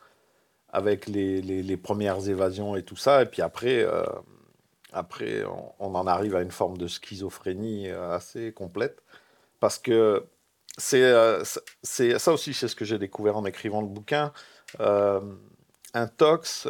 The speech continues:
régulier, hein, quelqu'un qui, euh, qui se défonce régulièrement, en fait, il est forcément schizophrène d'une certaine manière,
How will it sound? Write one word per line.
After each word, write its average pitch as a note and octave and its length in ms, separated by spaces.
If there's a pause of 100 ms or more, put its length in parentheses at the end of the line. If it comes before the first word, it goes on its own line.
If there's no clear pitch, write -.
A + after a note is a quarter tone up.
(140)
régulier, B2 640
hein, G#2+ 180
quelqu'un G2+ 340
qui, F#2 320
euh, F#2 460
qui - 140
se F2+ 40
défonce F#2 320
régulièrement, G#2 640
en - 40
fait, C#3+ 360
il A#2+ 200
est D#3+ 160
forcément C#3+ 520
schizophrène B2 680
d'une G#2+ 160
certaine G2 340
manière, G#2+ 420